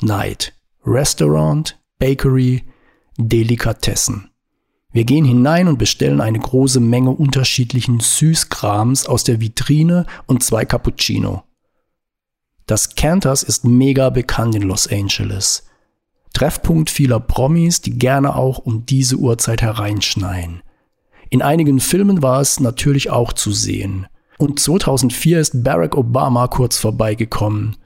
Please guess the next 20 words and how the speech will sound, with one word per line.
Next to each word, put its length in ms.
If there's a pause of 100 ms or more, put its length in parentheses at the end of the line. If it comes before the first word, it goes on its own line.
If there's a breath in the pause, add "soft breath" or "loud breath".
(460)
Schon 360 (100)
cool, 360 (420)
was 200
für 140
ein 220
Charisma 600
der 140
Kerl 400
hat, 300 (680 soft breath)
dass 180
man 160
über 220
ein 160
Restaurant 600
sagt, 540
Obama 680
sei 220
mal 200
kurz 300
vorbeigekommen. 920